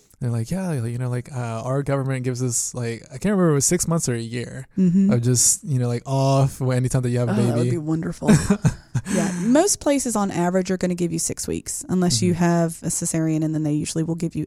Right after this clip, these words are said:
Speaker 2: eight. I was able to take eight here with Gen Wealth,
Speaker 1: Mm-hmm.
Speaker 2: but part of that was also on my own dime. So
Speaker 1: Mm-hmm.
Speaker 2: I, I planned ahead for that. We've
Speaker 1: Mm-hmm.
Speaker 2: changed it since then. I think we actually offer eight now. But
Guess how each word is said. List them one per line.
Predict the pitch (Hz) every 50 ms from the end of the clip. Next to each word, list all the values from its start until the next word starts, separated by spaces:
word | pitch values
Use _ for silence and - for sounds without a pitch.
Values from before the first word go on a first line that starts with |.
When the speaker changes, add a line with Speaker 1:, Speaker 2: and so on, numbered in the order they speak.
| -
Speaker 2:
eight. | 151 151 135 - - - - _ _ _ -
I | 160 180 185 196 208
was | 208 208 196
able | 196 196 190 190
to | 180
take | 170 - 170 170 - -
eight | 175 175 175 190 - -
here | - - 190 185
with | 180 175 -
Gen | - 180 175 175
Wealth, | 175 185 185 185 190 - - - - - -
Speaker 1:
Mm-hmm. | 131 107 107 104 175
Speaker 2:
but | 180 185 -
part | - - 190 196 196
of | 185 180
that | 180 175 175 170 - -
was | 170 170 170 165 -
also | - 165 160 - - 165 -
on | 156 160
my | 165 160 156 160
own | 160 156 196
dime. | - - - - - 196 185 - - - -
So | - - 185 175
Speaker 1:
Mm-hmm. | 170 175 180 170 170 175 -
Speaker 2:
I, | 180
I | 175
planned | - - 185 185 196 208
ahead | 180 175 170 -
for | - 175
that. | 160 165 165 165 165 - - - - - _ _ -
We've | 202 240 -
Speaker 1:
Mm-hmm. | -
Speaker 2:
changed | - 208 208 202 185 175 196
it | 170 -
since | - - 185 175 -
then. | - 165
I | 160
think | - - 185 -
we | 175 170
actually | 160 127 - - 151 160
offer | 160 165 - - 127 -
eight | - 180 - -
now. | 165 165 165 170 165 -
But | 185 185 170 165 -